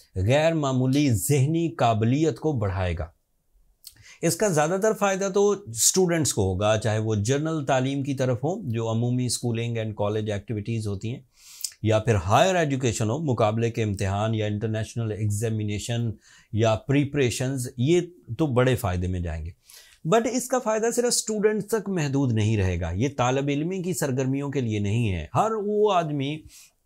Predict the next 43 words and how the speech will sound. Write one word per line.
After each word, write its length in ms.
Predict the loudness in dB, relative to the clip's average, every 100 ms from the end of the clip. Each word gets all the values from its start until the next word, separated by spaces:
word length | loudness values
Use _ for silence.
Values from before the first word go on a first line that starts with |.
| _ _ -8 0
जो 180 | 4 4
इस 140 | 4
वक्त 280 | 0 -2 -2
किसी 240 | 0 0 2
लर्निंग 440 | 4 4 0 0
प्रोसेस 440 | 2 4 4 2
से 100 | 2
गुजर 240 | 2 0 -2
रहा 100 | -2
है, 120 | 0
लाइफ 260 | 2 2 2
लेसन्स 460 | -2 0 -2 0
ले 180 | -2 -2
रहा 140 | -2
है, 100 | 0
रिलेशंस 480 | 0 0 -2 -4 -4
को 120 | -2
रीड 260 | 0 0 -2
कर 160 | -4 -2
रहा 180 | -2
है, 120 | -4 -6 -20 -20 -20 _
किसी 420 | 2 4 4 2
क्रिएटिव 680 | 0 2 4 4 6 4 2
काम 320 | 0 2 2
की 120 | 0
तरफ 240 | 0 0 0
माइल 360 | 2 2 0 0
है, 160 | 0
किसी 280 | 0 -2 0
रिसर्च 580 | 2 0 2 0 0 -2
वर्क 360 | -2 -2 -4 -8
पर 140 | -4
है, 340 | -2 -2 -2 -4 -12 -14 -16 0
किसी 220 | 2 4
तरह 240 | 4 2
की 160 | 4 0
कॉन्सेंट्रेशन 1000 | 2 2 2 2 0 0 0 2 0 0
चाहता 380 | 0 -2 0 0
है, 280 | 2 2
जहन 440 | 2 2 2 0 -2
उलझा 500 | 2 4 4 4 4
हुआ 300 | 2 0 0
था, 400 | 2 2 2